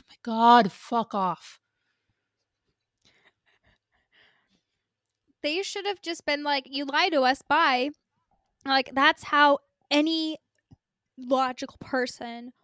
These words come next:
Speaker 2: would respond to that, knowing that, you know, the Jedi did something terrible to their family,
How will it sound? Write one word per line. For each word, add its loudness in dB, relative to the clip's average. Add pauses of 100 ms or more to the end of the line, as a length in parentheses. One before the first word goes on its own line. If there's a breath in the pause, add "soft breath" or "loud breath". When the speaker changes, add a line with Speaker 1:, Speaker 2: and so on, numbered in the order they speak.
(1040)
Speaker 2:
would -6
respond 2
to -14
that, -14
knowing -2
that, -2
you -6
know, -6
the -6
Jedi 2
did -2
something -10
terrible 0
to -10
their -6
family, -4